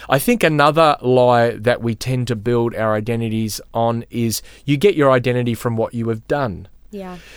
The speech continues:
Speaker 1: So we move from opinions of people to, uh, what we achieve
Speaker 2: Mm-hmm.
Speaker 1: or what our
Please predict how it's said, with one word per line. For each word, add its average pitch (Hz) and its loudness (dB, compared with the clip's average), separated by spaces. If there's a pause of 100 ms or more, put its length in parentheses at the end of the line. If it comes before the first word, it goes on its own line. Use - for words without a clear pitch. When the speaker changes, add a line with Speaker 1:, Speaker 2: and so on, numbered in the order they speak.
(120)
Speaker 1:
So 131 4
we 135 0
move 139 0
from 123 -6
opinions 175 0
of 123 -6
people 120 -2 (240)
to, 127 0 (120)
uh, 117 -2
what 120 0
we 117 -2
achieve 110 -4
Speaker 2:
Mm-hmm. 214 -10
Speaker 1:
or 120 -2
what 117 2
our 107 0